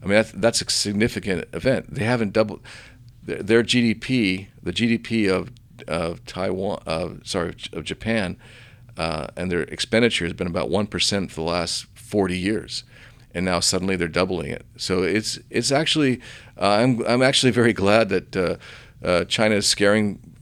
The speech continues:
uh, countries around the world because they, they're beginning to understand what the threat is.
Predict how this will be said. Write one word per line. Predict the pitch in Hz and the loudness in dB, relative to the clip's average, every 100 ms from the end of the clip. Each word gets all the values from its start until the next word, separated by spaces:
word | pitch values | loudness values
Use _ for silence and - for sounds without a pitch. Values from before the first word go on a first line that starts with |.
| - | -4
uh, | 92 87 87 | -2 0 -4
countries | - 110 104 92 | -2 -2 0 -2
around | 95 98 | 0 0
the | 95 | 0
world | 104 123 | 0 0
because | - - 92 95 | -2 -6 -4 -2
they, | 95 | -4
they're | - 90 - 87 | -4 -8 -4 -4
beginning | 85 101 101 | -2 0 0
to | 92 | -2
understand | 90 - 95 92 90 | -2 -2 -2 -2 -4
what | - 101 - | -2 -2 -2
the | - | -8
threat | - 95 | -2 -2
is. | - 95 - - | 0 -4 -6 -12